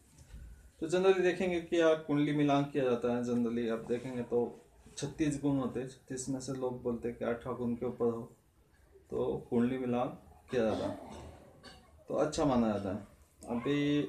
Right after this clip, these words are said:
ऐसा कुंडली मिलान काय के लिए किया जाता है? Generally आप देखेंगे कि कुंडली मिलान इसके लिए किया जाता है कि ईगो प्रॉब्लम नहीं आए। जैसे सामने वाला सपोज को,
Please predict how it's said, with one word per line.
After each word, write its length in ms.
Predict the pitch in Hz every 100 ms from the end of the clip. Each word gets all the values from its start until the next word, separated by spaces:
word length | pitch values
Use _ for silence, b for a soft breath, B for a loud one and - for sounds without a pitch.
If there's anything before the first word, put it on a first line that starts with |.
| -
ऐसा 160 | - 160
कुंडली 300 | 151 165 170
मिलान 340 | 160 160 160
काय 140 | 160 131
के 120 | 143
लिए 120 | 139
किया 180 | 131 117
जाता 200 | 107 107
है? 180 | 110 - b b b b - -
Generally 340 | 156 175 180
आप 100 | 165
देखेंगे 460 | 165 165 165 160 156
कि 600 | 151 - 151 151 151 151
कुंडली 200 | 147 147
मिलान 220 | 151 147 147
इसके 200 | - 151
लिए 140 | 147
किया 180 | - 139
जाता 180 | 135 139
है 60 |
कि 200 | - 147
ईगो 300 | 135 143 160
प्रॉब्लम 400 | 156 139 127 131
नहीं 120 | 127 107
आए। 160 | - - _ 131
जैसे 160 | 127
सामने 240 | 127 123 127
वाला 180 | 127
सपोज 300 | 127 - 117
को, 320 | - 127 139